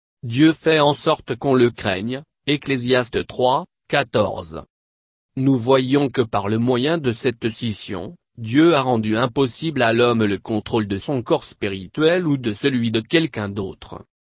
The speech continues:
Cependant, il n'est pas impossible à l'homme d'utiliser la puissance des esprits démoniaques pour contrôler son corps spirituel,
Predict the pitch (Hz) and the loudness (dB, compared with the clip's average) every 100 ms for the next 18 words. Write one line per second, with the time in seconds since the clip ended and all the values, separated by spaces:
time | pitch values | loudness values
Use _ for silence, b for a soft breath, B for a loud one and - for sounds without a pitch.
0 | _ _ - - 131 135 117 - 107 147 | _ _ -6 -2 2 2 2 2 0 -2
1 | - _ 131 135 139 135 160 147 139 120 | -8 _ 0 2 0 2 0 2 0 2
2 | 135 113 139 147 123 113 120 120 110 110 | 0 0 -4 -2 0 2 2 2 0 -4
3 | 120 110 110 107 131 135 120 156 170 160 | -6 -6 -4 -2 -2 -2 -2 -4 -4 -4
4 | - 104 120 131 117 113 117 110 - 170 | -4 -4 -4 -2 -2 0 0 -2 -8 -4
5 | 151 156 151 131 117 110 135 - 135 127 | 2 2 2 0 0 0 0 -2 -2 -2
6 | - 120 113 110 107 - 123 - 156 - | -2 -6 -4 -2 -2 -2 -6 -2 -4 -4
7 | - 160 135 104 110 95 82 78 | -8 -4 -2 -2 -4 -4 -4 -8